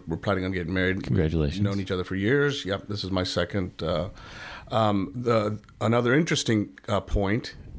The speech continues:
Speaker 1: uh, is that, uh, my ex-wife and I live across the street from each other.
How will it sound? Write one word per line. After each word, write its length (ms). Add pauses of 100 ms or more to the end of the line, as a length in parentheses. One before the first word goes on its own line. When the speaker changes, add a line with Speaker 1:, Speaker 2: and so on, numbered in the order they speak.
(100)
Speaker 1:
uh, 420
is 240
that, 340
uh, 140
my 360 (180)
ex-wife 460
and 100
I 80
live 140
across 240
the 60
street 240
from 140
each 100
other. 120